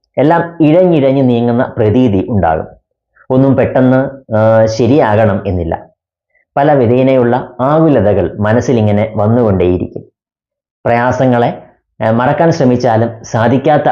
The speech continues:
ഒരു മാസമാണിത്. ഒന്നിലും നിലയുയർത്തി നിൽക്കാൻ, ആ, കഴിയണം എന്നില്ല. മനംമാറ്റം ഈ ഒരു മാസം കൂടിയിരിക്കും.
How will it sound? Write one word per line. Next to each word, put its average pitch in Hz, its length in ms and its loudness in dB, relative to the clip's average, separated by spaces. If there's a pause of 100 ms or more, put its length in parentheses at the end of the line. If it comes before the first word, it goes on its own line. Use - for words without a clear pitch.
ഒരു 101 300 0
മാസമാണിത്. 92 720 -4 (920)
ഒന്നിലും 131 500 0 (220)
നിലയുയർത്തി 127 480 0
നിൽക്കാൻ, 113 400 0 (320)
ആ, 107 380 2
കഴിയണം 113 680 0
എന്നില്ല. 85 420 -4 (560)
മനംമാറ്റം 110 720 0
ഈ 120 80 2
ഒരു 110 100 2
മാസം 104 420 0
കൂടിയിരിക്കും. 98 680 -2